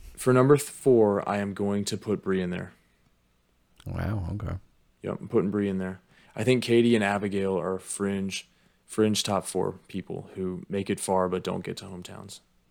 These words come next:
Speaker 2: I don't know. I'm, I'm, I'm still confident about Abigail.
Speaker 1: Good.
Speaker 2: That
Speaker 1: Be it.
Speaker 2: first im-, that first impression rose is, is key.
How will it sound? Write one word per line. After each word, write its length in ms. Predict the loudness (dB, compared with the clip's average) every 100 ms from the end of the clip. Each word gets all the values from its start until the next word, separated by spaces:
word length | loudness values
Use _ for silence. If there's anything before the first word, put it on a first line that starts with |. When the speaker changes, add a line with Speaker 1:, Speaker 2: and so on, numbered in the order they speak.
| _ -20 -20 -20 -20 -20 _ -8
Speaker 2:
I 60 |
don't 180 | -4 -4
know. 60 | -4
I'm, 300 | -4 -6 -8 _
I'm, 240 | -6 -6 -8 -8
I'm 140 | -6
still 300 | -4 2 2 2
confident 420 | -2 -2 -2 0
about 260 | 0 0
Abigail. 480 | -2 -2 0 0 -2 -6 -20 _ _ _ 2
Speaker 1:
Good. 280 | 4 4 -2 _ -2
Speaker 2:
That 120 | 2
Speaker 1:
Be 100 | 4
it. 40 |
Speaker 2:
first 200 | 4 4
im-, 140 | -4 -6 _
that 120 | -2
first 280 | 0 -2 -2
impression 420 | -4 0 -2 -2
rose 260 | -2 -2 -2
is, 240 | -6 -8 -10
is 100 | -12
key. 300 | -4 -4